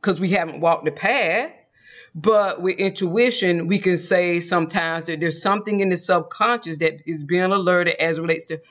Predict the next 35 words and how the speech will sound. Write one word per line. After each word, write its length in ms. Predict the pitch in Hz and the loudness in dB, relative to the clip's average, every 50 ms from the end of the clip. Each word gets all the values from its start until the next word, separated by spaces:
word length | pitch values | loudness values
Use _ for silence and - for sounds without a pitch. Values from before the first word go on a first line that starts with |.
| _ _ _ | _ _ _
patterns 800 | - - 208 220 240 247 214 170 156 156 165 185 220 220 - - _ _ _ | -2 0 2 2 2 0 -2 -4 -4 -6 -6 -6 -8 -10 -14 -18 _ _ _
subconsciously 1080 | - - 185 170 143 - - - 214 220 220 214 214 170 160 151 165 156 160 165 165 - - - _ | -4 0 0 0 0 -2 -2 0 0 0 0 0 -4 -10 -8 -6 -2 -2 -2 -2 -4 -8 -18 -4 _
that 200 | 170 165 - 160 | 2 2 2 2
lets 320 | 180 185 185 185 - - | 0 0 0 0 -2 -4
you 80 | 214 208 | -2 0
know, 640 | 208 208 185 180 170 160 160 170 190 214 - - - _ _ _ _ _ _ _ _ _ - | 0 2 4 4 4 4 4 4 2 0 -2 -6 -14 _ _ _ _ _ _ _ _ _ -4
based 320 | 147 202 196 190 190 190 | 0 2 2 2 0 0
on 140 | 185 175 165 | 0 0 2
what 180 | 170 196 190 190 | 4 2 2 2
is 120 | 180 156 | 0 0
being 220 | 160 180 185 180 | 0 0 0 0
presented 440 | 170 175 165 151 180 185 170 - - | 0 -2 -2 0 2 2 2 0 -4
to 180 | - - 233 233 | -4 -2 -2 0
you, 160 | 208 190 185 | 0 0 2
what 220 | 170 185 185 - | 4 4 4 4
you're 140 | - 180 170 | 2 2 0
dealing 340 | 160 151 147 196 196 185 180 | 0 2 2 2 2 4 4
with 180 | 170 175 170 - | 2 0 2 2
in 120 | 180 170 | 2 2
the 80 | 170 160 | 2 0
here 240 | 156 196 190 180 | 2 2 4 4
and 100 | 175 160 | 4 2
now, 180 | 170 180 175 175 | 2 0 0 -2
that 180 | 160 147 147 151 | -4 -6 -6 -6
this 180 | 180 180 - 185 | -6 -6 -4 -6
isn't 220 | 175 151 175 151 | -6 -6 -4 -6
the 60 | 165 | -6
correct 360 | - - 160 165 156 - - | -8 -2 0 0 0 0 -2
path 240 | - 175 170 160 160 | -2 -2 -2 -2 -2
or 60 | 156 | -6
something 420 | 143 - 175 170 165 160 160 - - | -8 -4 -4 -4 -2 -4 -6 -4 -2
in 160 | 165 160 160 | 0 0 0
the 60 | 156 | 0
path 440 | 156 - _ 165 160 151 156 151 151 - _ | -2 -6 _ -2 0 0 0 -2 -4 -10 _
isn't 320 | - 160 156 147 151 - | -6 -4 -4 -2 -4 -6